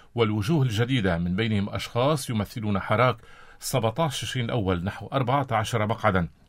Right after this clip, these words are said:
إضافة إلى أن ظهورهم يوجه رسالة قوية إلى الطبقة الحاكمة من السياسيين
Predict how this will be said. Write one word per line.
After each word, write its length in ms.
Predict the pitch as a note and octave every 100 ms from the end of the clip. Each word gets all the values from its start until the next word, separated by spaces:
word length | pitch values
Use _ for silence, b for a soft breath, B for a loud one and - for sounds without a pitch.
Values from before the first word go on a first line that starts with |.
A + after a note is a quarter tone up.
| -
إضافة 580 | G#2 G#2+ A2 C3 C3+ C#3+ b b b b b b -
إلى 160 | A2+ G2+
أن 320 | - A#2+ G#2+
ظهورهم 540 | G2+ A2+ C#3+ A2+ A2+ G2+ b
يوجه 560 | G2+ A2 D#3 C3 C#3+ B2+
رسالة 680 | G#2 F#2 C#3+ C3+ A#2+ A#2+ A2+
قوية 500 | - B2+ E3 - E2+ - _ -
إلى 140 | G#2+
الطبقة 540 | G2 - D#3 A#2+ -
الحاكمة 640 | F#2+ E2 - C3+ C3 A#2 G#2
من 160 | A#2
السياسيين 880 | C3 - C3 B2+ A2+ C3 B2+ A#2+ F2